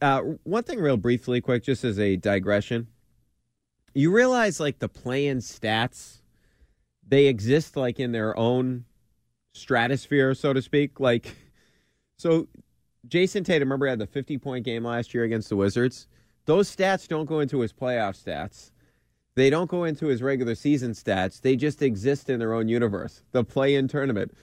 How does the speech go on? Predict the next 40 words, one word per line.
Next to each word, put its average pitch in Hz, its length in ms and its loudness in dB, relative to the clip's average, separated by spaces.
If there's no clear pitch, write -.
So 147 200 2
Jason 160 440 2
Tatum 147 440 4
is 117 260 0
definitively, 127 720 -2
as 113 220 -4
of 104 80 -6
right 113 180 -4
now, 117 460 -4
the 135 100 2
best 139 300 -2
play-in 143 380 -6
player 107 280 -4
in 120 100 -4
the 117 60 -4
history 110 320 -4
of 123 40 -4
the 117 80 -4
play-in 110 300 0
tournament. 110 360 -4
Unless 135 220 -2
something 147 260 -2
crazy 135 380 0
happens 131 400 -2
tomorrow, 117 560 -4
like 123 160 2
if - 160 -4
Paul 143 260 2
George 131 400 0
goes 120 300 -4
for 107 240 -2
fifty 131 560 0
or 98 120 -2
Kevin 147 300 -4
Durant 127 340 -4
goes 104 180 -2
for 104 120 -4
fifty, 110 300 -2
right 139 180 0
now, 135 440 -2